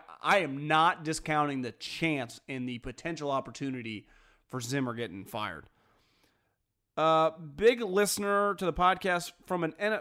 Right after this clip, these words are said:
uh, from a former N F L scout to someone who was trying to pursue a job with an N F L team. What advice do you have when trying to get into working for a team? I would like to work in the equipment and or logistics side of the team.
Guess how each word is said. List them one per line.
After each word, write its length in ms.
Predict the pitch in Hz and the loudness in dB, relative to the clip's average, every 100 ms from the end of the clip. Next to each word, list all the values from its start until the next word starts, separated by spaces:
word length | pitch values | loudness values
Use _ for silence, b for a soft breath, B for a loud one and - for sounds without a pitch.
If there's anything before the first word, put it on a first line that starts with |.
| - | -4
uh, 380 | 170 160 151 135 | -2 0 0 -4
from 240 | - 165 | -4 -4
a 60 | 147 | -4
former 380 | - 214 226 214 | -4 -6 -2 -2
N 80 | 202 | -2
F 80 | |
L 120 | 202 180 | -4 -4
scout 320 | 185 175 175 | 0 0 0
to 80 | 139 | -4
someone 260 | 170 160 | -2 0
who 60 | 147 | 0
was 100 | 135 | -2
trying 260 | 170 165 | -2 -2
to 60 | 156 | -2
pursue 340 | - - 165 | -6 -6 -2
a 60 | 151 | -2
job 320 | 123 139 143 | 2 2 2
with 100 | 139 | 0
an 120 | 135 | -4
N 100 | 135 | -4
F 80 | 131 | -4
L 100 | 131 | -6
team. 380 | 127 131 120 117 b b b b b | -6 -6 -6 -8 b b b b b
What 200 | 127 170 | 0 2
advice 360 | 165 151 156 - | 2 2 2 0
do 100 | 143 | -2
you 60 | |
have 220 | 135 135 131 | 0 0 -2
when 120 | 123 | -4
trying 260 | 135 131 | -2 -2
to 60 | 127 | -2
get 240 | 127 131 - | -4 -8 -8
into 240 | 135 127 117 | -6 -4 -4
working 300 | 117 117 117 | -6 -8 -10
for 180 | 123 117 | -8 -6
a 40 | |
team? 340 | 160 156 90 - | -4 -4 -6 -6
I 120 | 120 | -6
would 120 | 123 | -2
like 180 | 135 135 | -2 -2
to 60 | 131 | -4
work 200 | 135 131 | -4 -6
in 80 | |
the 60 | 117 | -8
equipment 460 | - 175 175 165 - | -6 -4 -4 -6 -6
and 260 | 147 139 139 | -6 -2 -2
or 300 | 139 131 123 b b - | -2 -2 -6 b b -8
logistics 500 | 135 135 139 139 - | -4 -4 -4 -8 -8
side 300 | 127 123 117 | -2 0 -2
of 140 | 113 | -6
the 40 | 113 | -12
team. 340 | 127 113 98 | -12 -12 -12